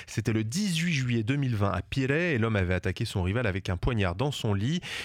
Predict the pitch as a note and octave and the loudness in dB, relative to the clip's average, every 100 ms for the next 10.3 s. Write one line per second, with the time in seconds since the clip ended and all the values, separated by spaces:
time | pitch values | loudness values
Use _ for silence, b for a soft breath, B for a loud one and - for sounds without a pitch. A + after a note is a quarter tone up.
0 | B G#2 G#2 A2+ - D3 C#3 - B2+ A#2+ | B 2 2 2 -2 -2 -2 -2 -2 -2
1 | A#2 - B2 - G#2 E3 E3 C3 C#3+ C#3+ | -2 -4 -2 0 2 0 0 0 0 2
2 | C#3 B2+ G#2+ G2 - A2 G2+ - G#2 A#2 | 0 0 -2 -2 -2 -2 -2 -2 0 0
3 | - - C#3+ E3+ D#3 B2+ G#2+ - E3 C3 | -2 -4 -2 0 0 0 0 0 -2 0
4 | B2+ - F#3 C3+ A2 G#2 A2+ - B2+ G2 | -2 -4 -2 0 0 0 0 -2 0 0
5 | G2+ - - - F2 A2 F3 B B B | 0 -2 -6 -4 -2 -2 -4 B B B
6 | - G#2 B2 A#2 G#2+ A2 E3+ D3 A2+ - | -6 -2 0 0 0 0 0 0 0 2
7 | A2+ B2 C#3 D3 G3 E3 A2+ A2+ G#2 B2 | 2 2 0 0 -2 -2 -2 -2 -2 0
8 | G2+ D#3 C3+ A2+ B2+ A2+ B2 D#3 G#2 G2+ | 0 0 -2 -2 -2 0 0 0 -2 -2
9 | C#3+ A2 - F#3 A#2 - D#3+ E3 A2 - | -2 -2 -2 -4 -4 -2 -2 0 -2 -4
10 | F#2 F2 | -4 -4